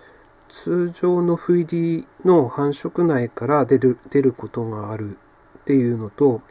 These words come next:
あとは未生した苗ですね。種そのものから発芽した苗がノリフになるっていうパターンがある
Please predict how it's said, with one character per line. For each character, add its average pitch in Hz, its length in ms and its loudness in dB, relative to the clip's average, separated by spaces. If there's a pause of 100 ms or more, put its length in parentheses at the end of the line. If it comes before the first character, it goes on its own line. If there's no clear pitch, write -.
(640)
あ - 80 -6
と 135 240 4
は 139 320 2
未 131 120 -2
生 180 280 2
し - 160 -12
た 196 140 2
苗 190 360 0 (1500)
で 110 100 -14
す - 120 -16
ね。 117 240 -6 (100)
種 170 440 -2
そ - 180 -4
の 147 140 2
も 165 160 0
の 180 280 0 (280)
か 143 100 -2
ら 131 120 0
発 120 260 -6
芽 127 160 0
し - 220 -12
た 127 340 0
苗 131 300 0
が 139 280 0 (880)
ノ 120 140 -8
リ 113 80 -4
フ 123 160 -6
に 120 120 -2
な 127 160 -2
る 113 160 -4
っ - 280 -20
て 110 80 -8
い 104 440 -10
う - 80 -14 (1200)
パ - 80 -10
タ 127 140 -2
ー 117 160 -2
ン 107 120 -10
が 101 140 -8
あ 104 60 -8
る 98 280 -12